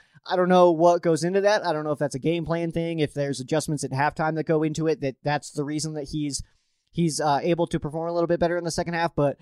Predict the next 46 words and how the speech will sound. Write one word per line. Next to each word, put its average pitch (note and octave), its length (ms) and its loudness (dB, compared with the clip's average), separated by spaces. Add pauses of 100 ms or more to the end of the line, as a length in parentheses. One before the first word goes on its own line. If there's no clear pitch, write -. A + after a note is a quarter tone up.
(280)
I D#3+ 60 2
would F#3 100 2
like F#3+ 120 4
to F3 80 -2
see F3 220 0
him, D#3+ 160 0
uh, C3+ 300 -2
do D3 180 -4
a D3 40 -2
little D3 180 -4
bit C#3+ 160 0
more C3+ 220 -6
on B2+ 120 -4
the B2 80 -2
back A#2+ 300 -4
end A#2+ 180 -4
there. A2 220 -10 (960)
And C4+ 380 0
defensive A3 580 2
lineman, E3+ 560 2 (560)
Aaron G3+ 600 -2 (200)
Donald. D#3 580 0 (380)
All D#3+ 160 0
right, E3+ 260 2
no D4 220 4
cool, C#4 320 -2
crazy B3+ 340 0
nicknames A#3+ 440 2
for G3 180 0
Aaron A3 240 4
Donald. A3+ 340 2
You C4+ 120 -2
don't A3+ 240 6
need E4 180 0
a B3+ 60 -10
crazy G3+ 360 2
nickname F3 340 0
for D#3+ 160 -8
Aaron D3+ 220 -4
Donald. D3 320 0
His D#3+ 100 -6
name C4 180 0
is D#3 100 -2
Aaron. B3 420 2 (580)
All D3+ 100 0
right, G3 220 4